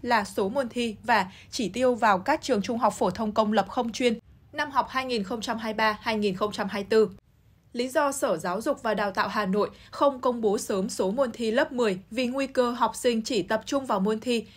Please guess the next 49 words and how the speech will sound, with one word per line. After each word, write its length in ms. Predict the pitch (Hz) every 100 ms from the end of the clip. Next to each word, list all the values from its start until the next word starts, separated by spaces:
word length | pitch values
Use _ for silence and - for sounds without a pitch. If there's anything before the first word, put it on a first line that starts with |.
| -
mà 160 | 262 240
bỏ 180 | 233 175
bê 220 | 220 226
các 240 | 226 311
môn 180 | 269 226
còn 200 | 208 190
lại. 180 | 185 185 - - _ - _
Trong 200 | 311 277
khi 160 | 277 247
đó, 280 | 202 240 - -
kiến 180 | 220 220
thức 200 | 311 349
trung 180 | - 262
học 200 | 233 190
cơ 140 | 254 247
sở 280 | - 214 160
là 180 | 208
cơ 200 | 202 285
bản, 220 | 277 220 151 -
nền 260 | 233 214 196
tảng 220 | 208 143 - - -
nên 160 | 294
đòi 160 | 269 208
hỏi 180 | 208 208
các 140 | 277
em 240 | - 220 202
phải 280 | 254 208 160
nắm 260 | 190 185 247
chắc 180 | 320 320
chắn 260 | 226 190 - 220
mới 200 | 202 220
học 240 | 294 -
tốt 160 | 285 339
ở 120 | 190
bậc 180 | 185 190 190
trung 160 | 254
học 180 | 240 185
phổ 140 | 233 165
thông. 360 | 208 220 190 - _ _ _ - - - - _
Trước 160 | 370 330
đó, 240 | - 285
Sở 240 | - 247
Giáo 220 | 170 190 247
dục 180 | 285
và 120 | 220 196
Đào 180 | 196
tạo 160 | 190 190
Hà 160 | 196 196
Nội 240 | 196